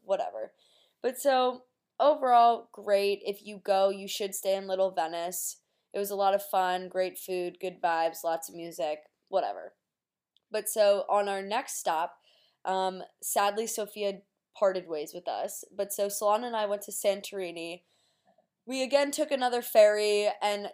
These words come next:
this one wasn't so bad because instead of the four and a half, it was only two and a half. But again, took some Dramamine, my headphones were in, my sunglasses were on, and I said, "D N D, do not talk to me for the two hours." But so we get there,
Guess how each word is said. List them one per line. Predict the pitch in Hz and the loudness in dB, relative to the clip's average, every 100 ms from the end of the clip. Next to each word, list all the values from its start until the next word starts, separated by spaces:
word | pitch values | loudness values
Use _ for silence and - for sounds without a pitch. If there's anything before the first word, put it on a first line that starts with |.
| 202 | -8
this | 202 285 - | -2 -2 0
one | 320 | 0
wasn't | 233 208 208 | 2 2 0
so | 214 190 | 0 2
bad | 160 165 | 2 -2
because | 180 185 185 | -4 -8 -8
instead | 185 190 185 | -4 -4 -4
of | 180 | -6
the | |
four | - - 175 | -8 -2 -2
and | 175 | -2
a | |
half, | 180 175 185 | -6 -6 -6
it | 185 | -8
was | 180 | -8
only | 185 180 | -8 -8
two | 180 175 | -10 -10
and | 165 165 | -10 -8
a | |
half. | 165 165 160 - | -4 -4 -6 -4
But | 208 | -2
again, | 202 202 196 196 | 2 2 2 -4
took | 220 214 | -8 -6
some | 214 | -10
Dramamine, | 202 190 190 185 185 185 180 | -2 0 0 -2 -4 -4 -4
my | 170 | -2
headphones | 190 185 190 190 | -4 -2 -4 -4
were | 185 | -6
in, | 151 185 175 | -4 -4 -6
my | 175 | -8
sunglasses | - 180 165 165 185 170 | -4 -4 -2 -4 -6 -8
were | 165 | -6
on, | 117 165 165 | -4 -4 -4
and | 160 | -6
I | 170 | -8
said, | - 170 - 196 | -8 -12 -14 -18
"D | 202 196 | -8 -4
N | 170 165 | -4 -6
D, | 165 165 165 | -8 -8 -8
do | 180 | -10
not | 170 151 - | -8 -10 -6
talk | 151 147 | -8 -8
to | - | -10
me | 151 156 | -14 -12
for | 160 | -14
the | 170 | -14
two | - 151 | -10 -6
hours." | 95 95 95 98 - - _ _ _ _ _ - | -6 -6 -8 -10 -14 -16 _ _ _ _ _ -2
But | 240 | -2
so | 285 254 | 0 -2
we | 262 | -2
get | 226 247 247 | 2 2 2
there, | 233 226 220 220 214 | 2 6 6 4 0